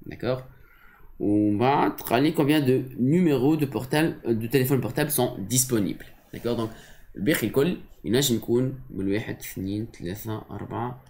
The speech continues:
حتى يكشي لتسعة، حتى صفر زاد ما ننساوش. كيف كيف هنا، donc, زيرو حتى يكشي لتسعة، هنا زيرو حتى يكشي لتسعة، هنا زيرو حتى يكشي لتسعة،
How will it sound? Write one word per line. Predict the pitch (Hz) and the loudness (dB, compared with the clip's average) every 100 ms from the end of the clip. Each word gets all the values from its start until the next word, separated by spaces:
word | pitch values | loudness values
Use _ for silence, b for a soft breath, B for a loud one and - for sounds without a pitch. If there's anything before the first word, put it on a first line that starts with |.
| - | -20
حتى | - - 85 | -20 -10 -8
يكشي | - 117 | -2 0
لتسعة، | 127 123 90 92 - - - - - | 0 -2 -6 -8 -14 -20 -20 -16 -16
حتى | - 104 | -6 -4
صفر | - 120 | -2 -2
زاد | 104 - | -6 -10
ما | |
ننساوش. | 92 104 92 - - - - - - - _ - _ - - | -10 -10 -10 -12 -18 -20 -20 -20 -20 -20 _ -20 _ -16 -8
كيف | 104 | -6
كيف | - 82 | -6 -8
هنا، | 95 92 107 101 110 | -4 -2 0 -2 -4
donc, | B B B - | B B B -12
زيرو | - 95 92 92 110 - - - | -8 -4 -4 -2 -2 -4 -12 -16
حتى | - - - | -14 -10 -4
يكشي | 101 - 110 113 | -4 -4 -4 -6
لتسعة، | - 131 113 87 92 - - - - | -8 -8 -6 -6 -8 -12 -20 -20 -10
هنا | 98 - | -6 -6
زيرو | - 85 82 98 101 | -6 -8 -4 -4 -4
حتى | - - - | -8 -10 -6
يكشي | 104 - 127 | -6 -4 -8
لتسعة، | - 107 - - - - b b b - | -6 -8 -8 -8 -8 -12 b b b -8
هنا | 95 - | -6 -6
زيرو | - 87 98 113 | -6 -6 -4 -6
حتى | 113 - 98 | -8 -8 -8
يكشي | - 120 - | -6 -6 -6
لتسعة، | - - - 127 | -8 -8 -6 -6